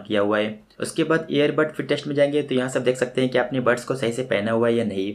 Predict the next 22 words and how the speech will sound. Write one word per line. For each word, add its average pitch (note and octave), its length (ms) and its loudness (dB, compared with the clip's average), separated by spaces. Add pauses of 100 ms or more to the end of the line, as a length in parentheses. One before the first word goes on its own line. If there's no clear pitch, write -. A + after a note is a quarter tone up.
(500)
बाकी G#2 320 2
अब C3+ 100 2
चलते C3 300 0
हैं C3+ 280 0
ईयरबड्स B2+ 460 4
कंट्रोल्स A#2 440 0
में, B2+ 280 0 (300)
तो A#2 60 2
यहाँ B2 240 4
से D#3 180 2
आप C#3+ 80 6
बड्स B2+ 240 2
को - 100 -6
कंट्रोल A2+ 280 4
कर A2+ 80 0
सकते A#2 340 0
हैं। B2+ 100 -2
इसका - 200 0
जो A#2+ 80 -2
टच C3 160 2
सेंसर B2 300 0
है, B2+ 160 2